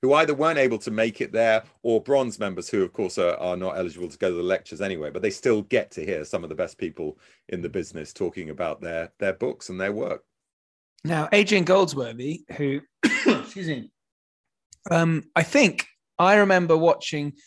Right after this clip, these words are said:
Speaker 2: I'm not sure if you were in the same, ever in the same episode before, but you know where I'm going with this,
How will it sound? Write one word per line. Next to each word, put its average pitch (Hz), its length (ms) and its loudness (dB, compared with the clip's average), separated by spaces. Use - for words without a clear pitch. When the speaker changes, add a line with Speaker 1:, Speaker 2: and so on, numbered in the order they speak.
Speaker 2:
I'm 175 100 4
not 294 120 4
sure 294 160 4
if 247 120 2
you 240 60 6
were 226 80 6
in 208 80 4
the 202 40 2
same, 190 320 2
ever 185 300 2
in 175 120 -6
the 170 80 -6
same 170 280 -2
episode 120 560 -4
before, 110 460 -6
but 131 80 -6
you 135 100 2
know 170 160 6
where 165 120 8
I'm 147 140 2
going 139 280 4
with 110 100 -6
this, - 380 -8